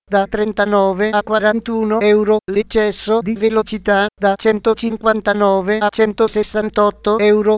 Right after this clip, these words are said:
il telefonino alla guida per cui si dovrà pagare centosessantuno euro invece di centocinquantadue.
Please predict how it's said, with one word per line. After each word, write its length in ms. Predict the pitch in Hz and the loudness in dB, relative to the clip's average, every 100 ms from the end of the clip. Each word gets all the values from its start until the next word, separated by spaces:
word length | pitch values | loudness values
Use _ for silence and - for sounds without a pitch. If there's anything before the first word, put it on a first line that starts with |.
| - | 0
il 120 | 220 233 | -4 0
telefonino 800 | 214 220 226 226 220 214 214 220 | 0 0 0 0 0 -2 -4 -2
alla 320 | 208 208 208 | 0 0 -2
guida 480 | 180 226 214 208 214 | -2 -2 0 0 2
per 220 | 202 214 | 2 0
cui 300 | 226 214 220 | 0 0 -2
si 180 | - 208 | -2 0
dovrà 500 | 214 185 202 196 214 | 0 0 0 0 0
pagare 560 | 214 196 208 202 196 | -2 0 0 0 0
centosessantuno 1200 | 214 220 214 226 220 214 - 214 226 226 220 214 | -2 0 0 0 0 -2 -2 -4 -4 -4 -2 0
euro 400 | 214 208 214 214 | 2 2 4 2
invece 640 | 220 226 202 208 202 220 220 | 2 2 4 2 2 0 0
di 140 | 214 | -2
centocinquantadue. 1300 | - 220 208 226 220 226 220 220 214 202 190 208 208 | -2 -2 0 -2 -2 -6 -2 -2 0 -4 -4 -2 -2